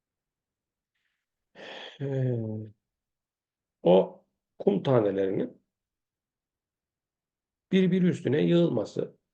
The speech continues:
kümelenmesi şekliyle oluşur dedik. Dolayısıyla orada bir ne var, ne vardır?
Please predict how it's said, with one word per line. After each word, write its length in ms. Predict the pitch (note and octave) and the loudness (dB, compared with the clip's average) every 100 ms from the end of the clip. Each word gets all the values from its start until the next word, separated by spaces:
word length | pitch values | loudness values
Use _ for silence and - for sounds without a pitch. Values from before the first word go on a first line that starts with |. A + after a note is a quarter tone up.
| _ | _
kümelenmesi 760 | - B3 C4+ B3+ A2+ - - - | -2 2 4 6 4 0 -4 -6
şekliyle 440 | - - - C#2+ | -4 -4 -2 0
oluşur 440 | G3+ - F3 G3 - | 0 -4 -6 -6 -6
dedik. 460 | - - - - _ _ _ _ _ _ _ _ _ _ _ _ _ _ _ _ _ _ - - _ _ _ _ _ _ - | -12 -12 -20 -20 _ _ _ _ _ _ _ _ _ _ _ _ _ _ _ _ _ _ -20 -20 _ _ _ _ _ _ 0
Dolayısıyla 760 | F#2+ G3+ F3+ A#2+ A2 - - _ _ _ _ _ _ _ _ _ _ _ _ _ _ _ _ _ _ _ _ _ _ _ _ _ _ _ _ _ | 4 4 2 -2 -2 -4 -6 _ _ _ _ _ _ _ _ _ _ _ _ _ _ _ _ _ _ _ _ _ _ _ _ _ _ _ _ _
orada 240 | - A#2+ A2+ | 0 2 4
bir 60 | |
ne 240 | A2+ B2+ A#2 | 4 6 6
var, 200 | F#2 F2 | 2 0
ne 160 | B2 A2 | 0 0
vardır? 640 | F2 - - - - - | 0 -6 -8 -14 -20 -20